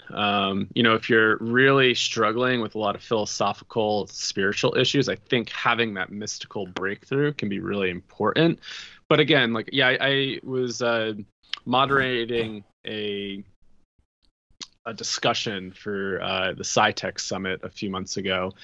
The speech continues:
um, based on that question, taking the psychedelic experience out of the psychedelic.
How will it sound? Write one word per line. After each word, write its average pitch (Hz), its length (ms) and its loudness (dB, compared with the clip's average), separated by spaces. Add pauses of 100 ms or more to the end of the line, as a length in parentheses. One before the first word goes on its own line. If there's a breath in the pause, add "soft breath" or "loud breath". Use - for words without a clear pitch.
(220 loud breath)
um, 107 260 2 (300)
based 143 340 2
on 107 220 0
that 104 260 -2 (160)
question, 90 640 -4 (140)
taking 113 400 -4
the 92 60 -12
psychedelic 98 520 -8
experience 92 720 -8
out 98 140 0
of 90 80 -6
the - 60 -12
psychedelic. 95 720 -4